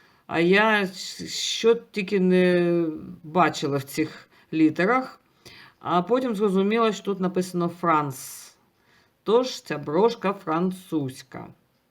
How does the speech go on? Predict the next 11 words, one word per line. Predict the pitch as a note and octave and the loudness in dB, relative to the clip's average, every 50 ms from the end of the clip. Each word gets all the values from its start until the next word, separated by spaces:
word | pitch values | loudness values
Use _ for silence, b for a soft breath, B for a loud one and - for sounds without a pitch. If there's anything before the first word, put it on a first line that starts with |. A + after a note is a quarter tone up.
| _ _ _ b b b b b b b b b b | _ _ _ b b b b b b b b b b
І | - - E3+ F3+ G3+ A3 A#3 B3+ C4 C4 B3+ B3 A#3+ - _ _ _ | -6 -2 0 0 2 2 0 -2 -2 -6 -8 -10 -16 -20 _ _ _
я | - F3+ E3 F3 F#3 G3+ | -14 -8 -4 -2 -2 -2
так | G3 F#3 F3+ F3+ - | -2 -4 -4 -4 -4
вважаю, | E3+ E3+ E3 D3+ E3 F3 F3+ G3+ G#3 G3+ G3 F#3 F3+ | -4 -4 -4 -2 -2 -2 0 0 0 0 -2 -2 -4
що | F#3 - - - F3 F3 F3 | -6 -8 -10 -8 -6 -4 -2
вона | F3 F3 E3+ E3 E3 E3 E3 F3 F3+ | -2 -2 -2 -2 -2 -2 -2 -2 -4
зроблена | F3 F3 F3 F3+ E3+ E3 E3+ E3 E3 E3 D#3+ D#3+ D#3+ D#3+ D#3+ D#3+ D#3+ D3+ - _ _ b b b b b | -2 -2 -2 -2 -2 -2 -4 -4 -2 -2 -2 -4 -4 -4 -4 -6 -8 -10 -14 _ _ b b b b b
не | E3 E3 | -6 -6
пізніше | E3+ E3+ E3+ D#3+ F3+ G3 G#3+ G3 - F#3 | -4 -4 -4 -2 -2 -2 -2 -2 -4 -6
п'ятдесятих | F#3+ E3+ D#3 D#3+ D#3+ C#3+ D3 C#3 - - D#3+ D#3+ D#3+ D#3+ D3 - - - | -4 -4 -6 -4 -6 -6 -8 -8 -6 -6 -6 -6 -4 -6 -10 -10 -10 -14
років. | C#3+ C#3 - - C3 C3 B2+ | -14 -14 -14 -14 -14 -14 -14